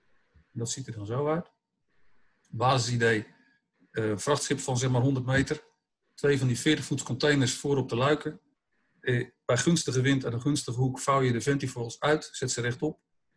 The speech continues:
Eh, ventilatoren aan, wind waait er langs en de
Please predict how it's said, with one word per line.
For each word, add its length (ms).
Eh, 260
ventilatoren 680
aan, 460
wind 180
waait 240
er 80
langs 380
en 220
de 280